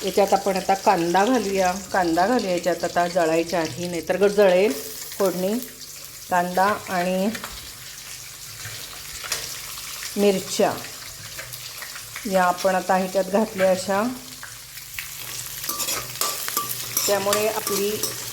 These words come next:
फोडणी अजिबात जळली नाही. अतिशय सुंदर वास यायला लागलेला आहे फोडणीला. हा, मस्त, मस्त आला काय हो वास? अं? आला ना? हां, ठीक आहे.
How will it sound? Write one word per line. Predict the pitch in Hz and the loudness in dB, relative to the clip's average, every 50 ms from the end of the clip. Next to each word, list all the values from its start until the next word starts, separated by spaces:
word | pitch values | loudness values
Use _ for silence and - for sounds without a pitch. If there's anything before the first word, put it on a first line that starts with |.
| - - - - - - - - | -4 -4 -4 -4 -6 -8 -6 -4
फोडणी | - - - - 220 202 190 196 202 214 | -4 -2 2 4 4 4 4 4 4 4
अजिबात | 208 190 185 - 196 208 175 208 214 220 | 4 4 2 2 0 2 6 6 6 6
जळली | 208 202 220 196 185 180 190 190 196 | 6 6 8 8 8 8 6 4 2
नाही. | 196 196 | 2 0
अतिशय | 196 208 - 196 - - 214 214 202 - - 233 220 226 | 0 0 -2 -2 -2 -2 -2 -2 -2 2 2 4 4 4
सुंदर | 233 - - 233 208 202 202 196 202 208 220 233 240 | 2 0 2 2 2 4 4 4 6 8 8 10 8
वास | 233 214 208 208 220 233 - - | 8 6 6 4 4 4 2 0
यायला | 233 220 208 202 202 | 2 2 2 2 2
लागलेला | 208 202 202 202 202 202 | 2 2 0 2 2 2
आहे | 196 196 190 190 | 0 0 -2 -4
फोडणीला. | 190 196 196 185 180 180 180 180 185 190 208 226 - - - - - - - - - - - - - - - - | -4 -2 -2 -2 -2 -4 -2 0 2 2 2 0 -2 -6 -6 -4 -4 -4 -4 -4 -4 -4 -4 -4 -4 -6 -6 -8
हा, | 139 143 143 143 | -6 -6 -4 -4
मस्त, | 165 185 190 190 - - - 226 | -2 -2 -2 -2 0 4 6 8
मस्त | 220 220 220 220 220 - - - | 8 8 8 6 4 2 0 0
आला | 214 214 208 220 220 240 | 2 4 4 4 4 4
काय | 247 285 277 294 | 4 6 6 6
हो | 285 277 277 | 8 8 8
वास? | 277 269 269 262 254 247 247 - - - - - - - - - - - - - - - - - - - - - - - - - - - - 285 | 6 6 6 6 4 2 0 -2 -6 -8 -8 -8 -8 -8 -8 -10 -10 -12 -16 -18 -18 -16 -16 -16 -16 -16 -16 -16 -16 -16 -16 -16 -18 -14 -6 2
अं? | 220 233 240 262 294 330 370 427 427 - - - - - - - - - - - - - - - - - - - - - - - - - - - - | 4 6 8 8 10 8 8 6 4 0 -4 -10 -12 -14 -16 -16 -18 -18 -16 -16 -16 -16 -16 -16 -16 -16 -16 -16 -16 -16 -16 -18 -18 -16 -12 -6 -2
आला | 165 170 175 175 160 151 | 0 4 4 4 4 4
ना? | 156 208 | 2 2
हां, | 302 440 415 - 262 175 135 120 - - | 0 0 0 0 0 0 0 -2 -4 -4
ठीक | 175 - - - | -4 -4 -4 -6
आहे. | - | -10